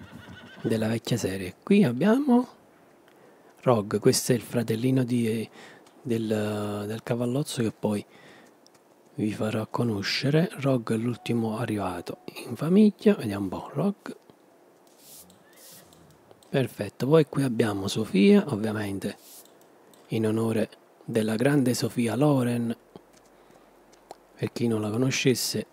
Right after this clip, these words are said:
una grandissima attrice napoletana. E infine, signore e signori, vi presento Etuz primo. No, dove sta? Ah, dove sta? Etuz.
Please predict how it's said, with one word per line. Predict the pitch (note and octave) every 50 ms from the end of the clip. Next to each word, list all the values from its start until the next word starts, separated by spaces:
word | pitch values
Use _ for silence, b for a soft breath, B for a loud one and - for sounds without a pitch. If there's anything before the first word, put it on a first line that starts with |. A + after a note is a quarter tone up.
| - -
una | C3 A#2+ A2+
grandissima | A2+ A#2 A#2 A2+ A#2 A#2 B2+ A#2+ - - B2 A#2 A2+ G#2+
attrice | - - - A#2 G#2 G#2+ A2
napoletana. | G#2 G#2 G#2 G2+ A#2 C3+ C#3+ C#3 - - - - - - - - - - - - - - _ _ _ _ - - - - - - - - B B B B B B B B B
E | - F3+ E3+
infine, | E3 D3 B2 A#2+ C3 B2+ B2 B2 B2 A#2+ A#2+
signore | A#2 - - C3 C3+ D3 D#3 D3 B2+ C3
e |
signori, | B2+ - - F3 D#3+ C3+ A2 A2+ A2
vi | A2+ C3 D3
presento | D3+ F#3 D#3+ B2 G#2 G2+ G2+ G2+ F#2+ G#2 G#2+ - - - - - _ - _ _ _ _ _ _
Etuz | - - F3 - _ _ - F#3 D3+ - - - - D3+
primo. | C#3+ F#3 E3+ D3 A2 G2+ G2+ G2 F#2 G2
No, | A2+ - C3+ - - -
dove | E3+ C3 - D#3
sta? | - - - - - - - -
Ah, | - E3+
dove | G#3+ G#3+
sta? | - - - -
Etuz. | D3 G3 - - - F3 - - - - -